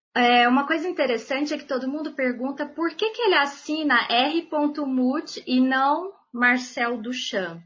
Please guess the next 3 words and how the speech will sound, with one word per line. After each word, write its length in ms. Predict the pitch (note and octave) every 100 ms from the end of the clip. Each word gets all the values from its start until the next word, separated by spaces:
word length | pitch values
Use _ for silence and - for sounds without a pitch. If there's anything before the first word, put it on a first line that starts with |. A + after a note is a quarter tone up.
| _ _ _ _ _ _ _
É, 640 | A#3+ A#3 A#3 A3+ A3 A3 A3
dizem 580 | G3+ C#4 F#4 E4 C4+ B3+ -
que, 500 | A#3 F3+ E3+ G#3+